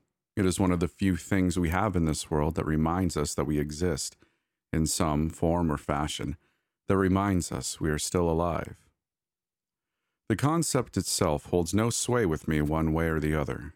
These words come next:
but the sensation of it, that moment just between when the subconscious retreats and the consciousness takes over, always feels like being plucked from the air and sent hurtling back towards the earth, bound to leave little more of my legacy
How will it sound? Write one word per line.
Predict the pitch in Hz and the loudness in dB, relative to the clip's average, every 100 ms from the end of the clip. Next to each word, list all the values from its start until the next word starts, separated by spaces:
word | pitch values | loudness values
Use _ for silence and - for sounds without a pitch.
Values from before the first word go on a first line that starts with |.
| _ _ | _ _
but | 90 | -2
the | 95 | -2
sensation | - 95 82 - 123 147 - 80 | -2 0 0 0 0 0 0 -2
of | 65 - | -2 -6
it, | - _ _ _ - | -14 _ _ _ -2
that | 90 85 | -2 0
moment | 85 85 92 98 - | 2 2 4 2 -2
just | - 85 - - | -4 -4 -2 -4
between | 127 - 90 80 78 | -4 -2 0 2 0
when | 80 | 0
the | 80 | 0
subconscious | 76 87 85 - 90 90 90 - | -2 -2 -2 -2 -2 -2 -4 -2
retreats | 92 87 - 98 - - - _ _ _ _ - | -4 -2 -2 -2 -4 -10 -14 _ _ _ _ -2
and | 78 | 0
the | 78 | 0
consciousness | - 95 90 87 - 90 - | -2 -2 -2 -4 -2 -2 -2
takes | 87 82 - | -2 -2 0
over, | 113 98 80 - _ _ _ _ _ _ - | 0 0 -4 -8 _ _ _ _ _ _ -4
always | 127 127 104 | 0 0 0
feels | - 120 87 - | 0 0 2 0
like | 78 78 | -2 0
being | 90 82 76 | 0 0 -2
plucked | - 95 - | -2 -4 -2
from | - 95 | 0 2
the | 90 - | 2 2
air | 76 71 73 - - | 0 0 -4 -6 -4
and | 87 | 0
sent | 90 82 - | 0 -2 -2
hurtling | 104 101 101 | 0 2 0
back | 87 - 90 87 | 0 0 0 -2
towards | - 87 85 - | -2 0 0 -2
the | 90 85 | 0 0
earth, | 82 67 - _ _ _ _ _ _ | 0 -4 -10 _ _ _ _ _ _
bound | 107 113 123 | 0 0 2
to | |
leave | 110 101 95 | 2 2 2
little | 92 110 117 | 2 4 4
more | 107 110 104 | 4 4 2
of | 80 | 0
my | 85 80 | 0 2
legacy | 82 90 80 - - | 2 2 -2 -4 -10